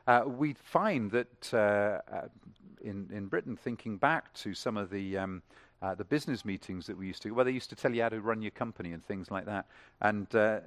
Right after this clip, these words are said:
I remember one of them, this guy was talking about, he says, "You've got to be evangelistic in what you're selling." And I'm thinking to yourself, "Wow,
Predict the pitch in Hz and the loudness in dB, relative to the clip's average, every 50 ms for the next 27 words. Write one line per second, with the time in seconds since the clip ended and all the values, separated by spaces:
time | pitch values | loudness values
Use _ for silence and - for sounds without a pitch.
0 | - - 64 98 110 117 120 117 123 120 117 107 104 107 120 127 120 101 - 98 | -10 -4 -2 0 2 2 2 0 0 0 0 0 2 2 2 2 2 0 -2 -4
1 | 92 104 104 - - 117 107 107 101 98 - - 117 110 107 110 123 131 127 - | -4 -4 -6 -6 -4 -4 -4 -4 -4 -6 -6 -4 -4 -4 -4 -4 -6 -6 -4 -4
2 | 170 160 - 196 269 269 277 247 220 190 - 208 208 180 143 170 214 240 - - | -4 -4 0 2 4 4 4 4 4 4 6 4 4 4 2 2 2 2 2 0
3 | - 131 - 120 113 123 156 143 156 151 - - - 202 202 147 90 87 95 104 | -2 -2 -2 -2 0 0 0 0 0 -2 0 2 4 4 4 4 2 0 -2 -4
4 | 117 110 - 147 131 107 117 107 107 104 - 113 98 92 101 123 196 277 - | -4 -4 -6 -8 -8 -8 -8 -10 -12 -10 -10 -10 -10 -6 -4 -2 -2 0 -2